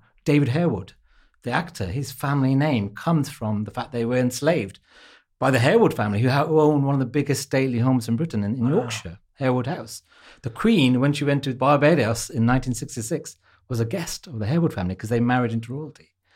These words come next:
Speaker 1: So the connections are still quite modern,
Speaker 2: Mm.
Speaker 1: and this is real history, you know?
Speaker 2: Mm.
Speaker 1: So sugar encompasses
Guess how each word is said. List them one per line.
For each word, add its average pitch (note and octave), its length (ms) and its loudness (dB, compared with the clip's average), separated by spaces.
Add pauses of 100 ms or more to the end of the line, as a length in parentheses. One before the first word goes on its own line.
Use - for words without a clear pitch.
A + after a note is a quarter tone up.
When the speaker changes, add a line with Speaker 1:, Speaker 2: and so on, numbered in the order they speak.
(180)
Speaker 1:
So C3+ 140 -4
the A#2+ 60 -2
connections D3 680 0
are A#2 100 -4
still D#3+ 280 -4
quite C3+ 240 -4
modern, C#3 400 0 (160)
Speaker 2:
Mm. A#2 500 -2
Speaker 1:
and B2+ 100 0
this C#3+ 140 -2
is C#3+ 120 0
real C3+ 300 2
history, A#2 400 -4
you F#2 140 -8
know? G2 140 -2
Speaker 2:
Mm. A2+ 520 -2
Speaker 1:
So C#3+ 120 -4
sugar F3 440 2
encompasses D3 840 -2